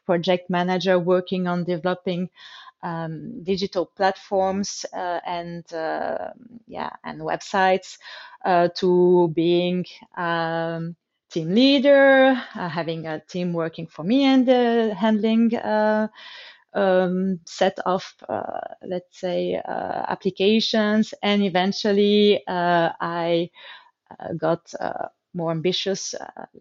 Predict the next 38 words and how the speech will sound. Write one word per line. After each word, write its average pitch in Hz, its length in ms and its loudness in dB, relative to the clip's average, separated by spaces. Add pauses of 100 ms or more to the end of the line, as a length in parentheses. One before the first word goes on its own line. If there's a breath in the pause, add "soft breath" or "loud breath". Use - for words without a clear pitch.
(180)
a 180 80 -8
real 196 420 2
transformation, 180 1160 -6 (640 loud breath)
um, 156 720 -10
proj-, 175 480 -4
program. 220 580 2 (100)
And, 175 520 -2
uh, 165 580 0
and 165 380 -8
yes, 151 200 -8
so, 165 280 -4
so 170 180 -6
my 180 160 0
career 214 260 2
involved 196 300 2
in 196 120 0
this 180 180 0
direction. 180 400 0
So 214 120 -2
my 185 140 0
career 202 240 0
now, 196 160 0
it's, 175 220 -8
it's, - 320 -12
it's, 180 260 -14
it's 185 240 -8
a 190 40 -8
lot 202 280 -8 (100)
tech, - 220 -8
<laughs> 269 1300 2
but, 233 300 0
uh, 208 220 0
but 202 200 -2
I 185 220 0
keep 220 340 -2
doing 208 580 2
this, 180 360 -4
uh, 170 220 2